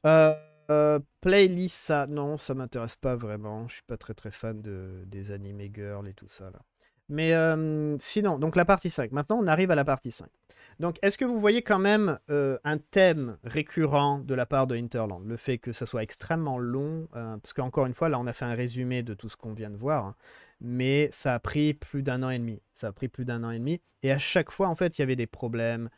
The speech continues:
ou alors des, des idées qui sont mal, euh, utilisées, et des problèmes, en fait, qui ont été résolus par les joueurs, genre six mois avant, euh, la sortie de la partie en question.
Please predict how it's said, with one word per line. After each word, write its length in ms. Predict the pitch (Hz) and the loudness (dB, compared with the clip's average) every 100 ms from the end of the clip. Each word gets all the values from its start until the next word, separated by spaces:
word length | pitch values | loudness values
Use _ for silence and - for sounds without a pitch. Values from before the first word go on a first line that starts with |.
| _ - | _ -8
ou 160 | 117 | -4
alors 240 | 113 117 120 | -2 -2 -2
des, 320 | 120 117 113 | -2 -2 -2
des 320 | 117 113 113 | -2 -4 -4
idées 280 | 120 120 120 | -4 -2 -2
qui 140 | - | -4
sont 200 | 110 110 | -10 -8
mal, 580 | 107 113 117 120 120 117 | -8 -6 -4 -2 -4 -6
euh, 240 | 113 107 101 | -6 -6 -6
utilisées, 600 | 120 - 139 139 175 208 - - - | -8 -4 -2 2 2 0 -6 -16 -4
et 80 | 143 | 0
des 100 | 156 | 2
problèmes, 380 | - 170 185 185 | 2 2 4 2
en 40 | |
fait, 220 | 180 170 | 2 2
qui 240 | - - 139 | 0 -2 0
ont 80 | |
été 220 | 139 - 131 | 0 0 2
résolus 340 | 135 143 147 | 2 2 0
par 140 | 139 | 0
les 160 | 127 127 | 0 0
joueurs, 360 | 123 131 135 127 | 0 2 2 2
genre 180 | 123 | -2
six 240 | - - 151 | -4 -4 -2
mois 260 | 135 131 - | 0 -2 -2
avant, 360 | 123 113 117 - _ _ - | -4 -2 -6 -8 _ _ -8
euh, 140 | 117 | -4
la 120 | 110 113 | -4 -4
sortie 400 | 131 - - 117 | -4 -6 -6 -4
de 100 | 117 | -2
la 100 | 113 | -4
partie 260 | 117 - | -6 -8
en 80 | 104 | -10
question. 360 | 101 104 - | -10 -12 -14